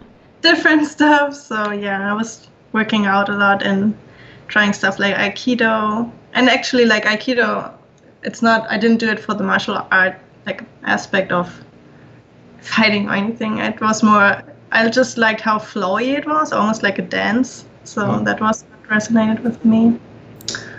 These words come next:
Speaker 2: And I don't know, mostly hard, hardcore <laughs> stuff. I don't know. I went, I was ice ska-, um,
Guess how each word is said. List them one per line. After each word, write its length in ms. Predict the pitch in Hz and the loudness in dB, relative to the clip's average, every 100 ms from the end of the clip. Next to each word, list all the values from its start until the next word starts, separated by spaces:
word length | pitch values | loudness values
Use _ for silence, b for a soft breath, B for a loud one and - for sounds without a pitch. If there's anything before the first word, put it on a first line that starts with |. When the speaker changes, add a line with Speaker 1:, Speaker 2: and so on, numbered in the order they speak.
| B B - - | B B -6 2
Speaker 2:
And 580 | 220 220 220 214 214 - - - - - - | 6 6 8 8 6 2 -18 -20 -20 -20 0
I 120 | 233 | 4
don't 100 | 254 | 4
know, 140 | 220 214 | 4 2
mostly 320 | 233 233 262 | 2 4 4
hard, 340 | 220 233 226 - _ _ _ _ - B B B B - | 4 2 0 -14 _ _ _ _ -20 B B B B -2
hardcore 460 | 240 240 - 233 | -2 0 0 0
<laughs> 80 | 277 | 2
stuff. 560 | - - - 294 339 - _ - 359 B B B B | 2 2 4 2 0 -6 _ -10 -8 B B B B
I 80 | 247 | -4
don't 120 | 247 | 0
know. 120 | 233 | 2
I 140 | 226 226 | 2 4
went, 280 | 247 247 - | 2 0 0
I 160 | 226 233 | 2 2
was 180 | 240 | 2
ice 280 | 226 214 233 | 2 0 -2
ska-, 200 | - 233 | -8 -6
um, 500 | 214 202 202 202 220 | -4 -2 -2 -4 -6